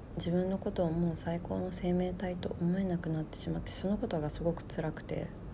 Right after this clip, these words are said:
なんだろう、なんか私は、私が仕事できてもできなくても、私の一番の味方でいれると思ってたんだけどさ、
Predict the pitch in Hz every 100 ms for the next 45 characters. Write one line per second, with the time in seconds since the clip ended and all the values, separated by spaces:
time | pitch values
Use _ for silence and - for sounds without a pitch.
0 | - - - - - - - - - -
1 | - - 190 180 156 - 170 - - 160
2 | 180 175 185 180 180 180 - - 170 185
3 | - 180 180 - 180 180 180 180 175 156
4 | - 165 160 - - 165 165 - - 170
5 | 175 - 180 180 180 180 - - 180 180
6 | 175 - 180 180 160 147 147 160 160 160
7 | 160 165 170 170 147 151 - - 151 151
8 | 147 - -